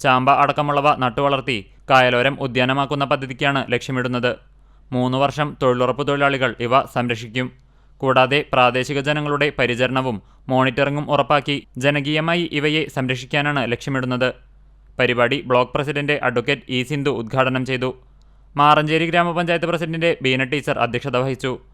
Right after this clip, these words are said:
ബ്ലോക്ക് വൈസ് പ്രസിഡന്റ് സൗദാമിനി, ബ്ലോക്ക് മെമ്പർമാരായ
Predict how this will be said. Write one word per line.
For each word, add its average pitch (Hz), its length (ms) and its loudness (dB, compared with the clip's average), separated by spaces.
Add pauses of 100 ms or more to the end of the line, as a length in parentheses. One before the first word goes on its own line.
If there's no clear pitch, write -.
(420)
ബ്ലോക്ക് 127 280 4
വൈസ് 143 160 0
പ്രസിഡന്റ് 147 500 -2
സൗദാമിനി, 127 640 0 (380)
ബ്ലോക്ക് 139 280 4
മെമ്പർമാരായ 156 680 2